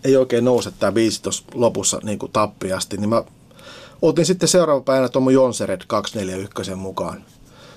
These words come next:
studiolle ja sanoin tuolle Heinisen Juhalle, meidän äänittäjälle, että laitetaan tätä vielä sinne vikan kertsiin. Ja, ja sitten kuulokkeet päähän ja soitin sitä sinne ja,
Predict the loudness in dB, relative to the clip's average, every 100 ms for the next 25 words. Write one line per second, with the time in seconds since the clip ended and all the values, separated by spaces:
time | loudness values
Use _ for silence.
0 | -10 0 4 6 4 4 2 2 -2 _
1 | -20 -20 -20 -20 -8 0 2 2 2 2
2 | 4 2 0 -2 0 -2 -2 -2 -2 -4
3 | -4 -6 -2 -2 -2 -2 -2 -2 -2 -2
4 | -4 -6 -8 -8 -8 -8 -10 -10 -8 -8
5 | -10 -16 -20 -20 _ -20 -20 -8 -6 -4
6 | 0 4 4 2 -2 0 0 2 -2 -2
7 | -2 -2 -4 -4 -2 -4 -4 -6